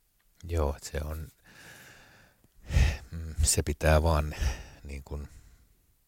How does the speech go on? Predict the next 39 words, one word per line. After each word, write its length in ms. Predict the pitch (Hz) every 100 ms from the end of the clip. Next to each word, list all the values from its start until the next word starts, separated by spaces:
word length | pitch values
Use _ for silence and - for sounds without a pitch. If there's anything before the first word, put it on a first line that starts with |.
| _ _ _ _ -
tehdä 160 | 71
se 180 | - -
päätös, 540 | - 73 65 - - -
että, 260 | _ - - _ _ _ -
ja, 100 | - - -
ja, 80 | 71
ja 180 | 73 - - - - - _
sit 240 | - - -
vaan 160 | 69
pysyä 320 | 71 73 65 64
siinä 320 | - 69 69
päätöksessä. 720 | 71 62 - - - - - - -
Niin, 200 | 69 69 -
niin 240 | 80 73 -
kyllä 160 | 71
se 100 | 71
sitten 340 | 69 76 - 69
niin 160 | 67
kun 120 | 71
se, 140 | - 69 - - - - -
kun 120 | -
sen 120 | - 76
kuukauden 540 | 78 73 71 71 69
jaksaa 380 | 71 - 73 71
tehdä, 240 | 73 73
niin 160 | 69 -
sit 160 | -
sen 240 | - 67 - -
oikeesti 460 | - 73 - - -
huomaa, 480 | 71 71 65 71 -
että, 220 | - -
että, 180 | 69 -
että 140 | -
tässä 220 | - -
oikeesti 420 | 65 - - - 67
on 140 | 69 _ _ _ _ _ _
tosi 240 | - 73 71 65
iso 260 | - - 85
hyöty, 380 | 78 65 71